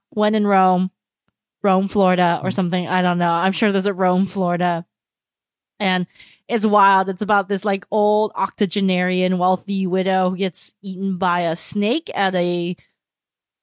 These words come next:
Speaker 1: big fancy gala that's raising money for nothing important, you know, in the way that Palm Beach society works. And, like, you know, it slowly unveils more char-, crazy characters. And, like, the vibes are a hundred percent correct.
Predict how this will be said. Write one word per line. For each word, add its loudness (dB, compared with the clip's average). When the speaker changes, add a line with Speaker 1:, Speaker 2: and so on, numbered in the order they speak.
Speaker 1:
big 0
fancy -2
gala 2
that's -2
raising -2
money -2
for -4
nothing 0
important, -2
you -6
know, -4
in -2
the 0
way 2
that 0
Palm -2
Beach -6
society -2
works. -2
And, -6
like, -4
you -6
know, 0
it -2
slowly -2
unveils -4
more -6
char-, 0
crazy -2
characters. -2
And, -4
like, 0
the 2
vibes 2
are 4
a 4
hundred -2
percent -4
correct. -4